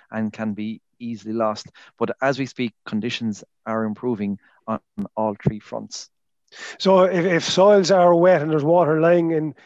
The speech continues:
Speaker 2: in tram lines or something like that, that should stay out of them for the time being, Mark, would that be the fair assessment?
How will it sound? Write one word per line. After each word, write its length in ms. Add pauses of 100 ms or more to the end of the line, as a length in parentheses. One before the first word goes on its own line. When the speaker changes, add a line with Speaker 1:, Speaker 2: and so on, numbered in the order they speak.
(420)
Speaker 2:
in 340
tram 280
lines 340
or 60
something 260
like 140
that, 160
that 100
should 220
stay 260
out 80
of 60
them 100
for 80
the 80
time 240
being, 220
Mark, 220
would 100
that 120
be 100
the 100
fair 260
assessment? 460